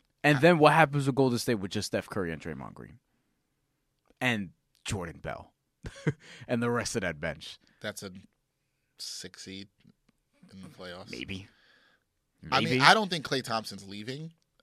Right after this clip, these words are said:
Speaker 2: I don't think that's happening.
Speaker 1: Draymond Green's gonna have to do more than seven, seven, and seven.
Speaker 2: And Draymond
Speaker 1: Yeah.
Speaker 2: Green will be,
Speaker 1: <laughs>
Speaker 2: uh,
Speaker 1: And anchoring the defense. Yes, a great defensive player, can guard all five positions, all that stuff. But
Speaker 2: Yeah, I don't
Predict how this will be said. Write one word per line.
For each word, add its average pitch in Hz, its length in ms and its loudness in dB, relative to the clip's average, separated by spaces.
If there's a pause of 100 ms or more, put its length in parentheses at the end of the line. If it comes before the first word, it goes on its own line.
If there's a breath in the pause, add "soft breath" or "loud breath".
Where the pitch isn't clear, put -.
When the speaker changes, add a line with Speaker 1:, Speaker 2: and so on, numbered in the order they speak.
Speaker 2:
I 113 80 2
don't 107 160 -4
think 101 140 -12
that's 98 200 -6
happening. 98 260 -6
Speaker 1:
Draymond 127 320 4
Green's 127 200 2
gonna 113 160 0
have 110 140 -2
to - 80 -10
do 95 100 -4
more 101 220 0
than 82 120 -8
seven, 95 380 -2
seven, 98 340 -4
and 78 140 -10
seven. - 400 -6 (320)
Speaker 2:
And 113 160 -4
Draymond 120 380 -2
Speaker 1:
Yeah. 107 60 -6
Speaker 2:
Green 117 280 -6
will 107 100 -6
be, 107 400 -6 (160)
Speaker 1:
<laughs> - 200 -20
Speaker 2:
uh, 104 120 -2
Speaker 1:
And 139 160 10
anchoring 147 400 6
the 113 60 0
defense. 110 460 0
Yes, 113 220 0
a - 20 -10
great 127 260 0
defensive 113 380 -4
player, 117 180 2
can 98 140 -10
guard 113 200 2
all 104 80 4
five 98 200 2
positions, 95 340 -4
all 120 160 4
that 90 160 0
stuff. 92 300 -2
But 104 180 -4
Speaker 2:
Yeah, 107 220 0
I 139 100 2
don't 202 160 0